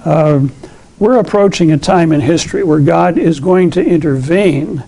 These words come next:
to save mankind. But there's gonna be some very hard lessons that have to be learned,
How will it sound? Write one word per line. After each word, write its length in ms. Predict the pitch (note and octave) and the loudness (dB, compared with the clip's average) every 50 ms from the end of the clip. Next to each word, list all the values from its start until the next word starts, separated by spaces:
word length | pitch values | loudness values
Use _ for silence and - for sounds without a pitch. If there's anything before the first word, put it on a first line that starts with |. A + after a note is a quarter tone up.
| - - - - - | -16 -20 -20 -20 -10
to 100 | - D#3 | -8 -8
save 460 | - - - F#3 E3+ F3 E3 D#3 C#3 | -6 -2 -2 0 0 2 0 0 0
mankind. 800 | E3 D3+ D3 D3+ D3 C#3 C3+ - F3 D#3 C3+ D3 E3+ G3 G3 C3+ | -2 -2 0 0 0 -2 -2 -2 -2 -2 -2 -2 -4 -6 -8 -10
But 380 | - - - - - - - - | -12 -14 -20 -20 -20 -20 -8 -6
there's 180 | E3 D3 D3 | -4 -4 -2
gonna 140 | D3+ F3 F3 | 0 0 2
be 80 | F3 F3+ | 2 0
some 220 | E3 - D#3+ D3 | 0 0 -2 -2
very 240 | F3+ F3+ F#3 F3+ F3+ | 0 0 0 -2 0
hard 320 | D3 F3+ F3 E3+ E3+ C#3+ | 0 0 0 0 0 0
lessons 560 | D#3+ E3+ F#3+ G3 - - E3+ D#3+ D#3 D3+ C#3 | 0 0 0 0 -2 -2 -2 0 0 0 0
that 100 | - D#3 | -2 -2
have 340 | D#3+ E3 D#3 D#3 D#3 D#3 - - | -2 0 0 0 0 -2 -4 -6
to 80 | D3 | -4
be 160 | C3 D#3+ D#3 | -2 0 0
learned, 500 | D3 E3 F3+ E3+ D3+ C#3+ C#3+ D3+ D#3 C#3+ | 0 2 0 0 0 0 0 0 -2 -2